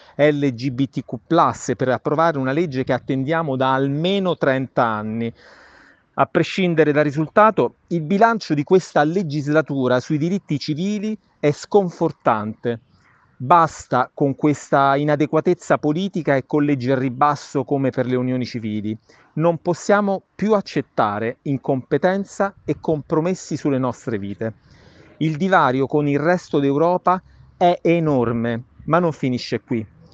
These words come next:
Tante e altre battaglie ci attendono.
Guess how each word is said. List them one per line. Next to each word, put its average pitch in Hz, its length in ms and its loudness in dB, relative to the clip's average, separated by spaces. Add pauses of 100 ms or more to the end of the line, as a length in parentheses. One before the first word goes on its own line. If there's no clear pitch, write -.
(280)
Tante 131 720 2
e 143 200 6
altre 170 440 4
battaglie 180 800 0
ci - 160 -2
attendono. 110 800 -2